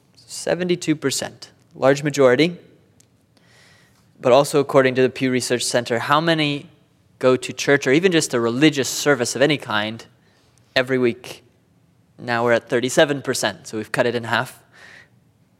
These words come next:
How many are in a group that prays or studies the Bible together? Now we're at twenty-seven percent, and you could go on and on. Look, going to church every week, being in a small group or being with a group where you pray and study, okay,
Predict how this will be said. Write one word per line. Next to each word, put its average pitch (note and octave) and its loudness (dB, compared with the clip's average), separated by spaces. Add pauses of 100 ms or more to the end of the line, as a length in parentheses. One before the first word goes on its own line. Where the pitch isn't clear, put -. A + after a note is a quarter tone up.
(140)
How C#3+ 0
many D3+ 2
are C3+ 6
in C3 -2
a B2 -2
group C3 0
that A#2 0
prays C3 2
or B2 0
studies B2+ 0
the B2 -4
Bible B2 2
together? C3 0
Now A#2 -2
we're A#2 2
at G#2+ -4
twenty-seven B2+ -2
percent, B2 -6
and B2 -14
you A2+ -10
could A2 -14
go A#2+ 6
on A2+ 4
and A2 -6
on. G#2+ 0 (480)
Look, - 0 (300)
going G3+ 4
to G#3+ 4
church F#3+ 0
every F#3 4
week, F#3+ 2 (540)
being F3 4
in E3+ 0
a E3+ 0
small F#3+ 2
group F#3 4
or C#3 2
being C#3 0
with D#3 -2
a - -6
group D#3 2
where D3+ 4
you D3 -2
pray D#3 4
and C#3 -6
study, C3+ -2
okay, A#2+ -4